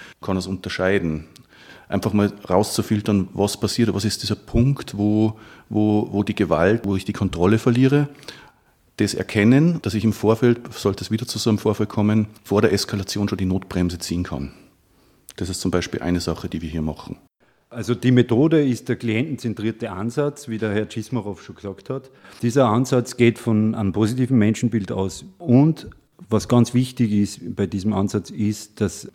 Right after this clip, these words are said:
Speaker 2: er beschreibt, dass ein Mensch eine Selbstaktualisierungstendenz innehat. Also dass, wenn es zu, zu Handlungen kommt oder gekommen ist, die schlicht und einfach falsch waren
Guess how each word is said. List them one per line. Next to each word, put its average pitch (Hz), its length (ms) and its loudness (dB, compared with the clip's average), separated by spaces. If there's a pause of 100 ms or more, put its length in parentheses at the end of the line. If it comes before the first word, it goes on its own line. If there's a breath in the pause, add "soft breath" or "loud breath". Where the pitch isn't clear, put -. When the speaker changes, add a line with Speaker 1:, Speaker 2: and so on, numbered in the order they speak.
(100)
Speaker 2:
er 95 120 0
beschreibt, 95 640 0
dass 107 160 -2
ein 98 100 2
Mensch 110 600 0 (380)
eine 95 220 0
Selbstaktualisierungstendenz 95 2000 2
innehat. 95 720 2
Also 90 360 0 (480 loud breath)
dass, 113 500 -2
wenn 110 400 2
es 110 300 -6
zu, 98 160 -4 (240)
zu 90 300 -8 (120)
Handlungen 110 600 2
kommt 151 520 2
oder 101 200 0
gekommen 113 580 2
ist, - 440 -2 (280)
die 120 240 -2
schlicht 123 280 -4
und 107 100 -2
einfach 101 260 -6
falsch 113 340 -2
waren 139 280 -2